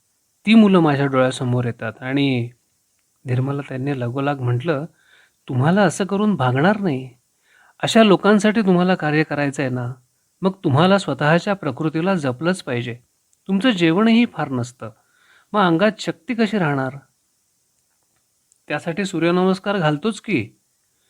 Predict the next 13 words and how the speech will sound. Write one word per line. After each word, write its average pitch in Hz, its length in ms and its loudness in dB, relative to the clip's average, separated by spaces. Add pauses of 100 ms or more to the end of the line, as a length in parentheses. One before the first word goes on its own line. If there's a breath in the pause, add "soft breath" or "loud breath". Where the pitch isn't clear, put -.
(380)
"म्हणूनच 151 560 4
तुम्हाला 147 360 -2
दुधाची 147 460 -4
आवश्यकता 139 500 -8
आहे. 107 120 -6 (520)
तुम्ही 175 180 0
व्यायाम 160 340 0
करता 131 320 -6
ना?" 156 180 -2 (1200)
इतकं 170 340 -2
बोलून 185 280 6
निर्मलाताई 156 540 6
हसल्या. 117 440 -4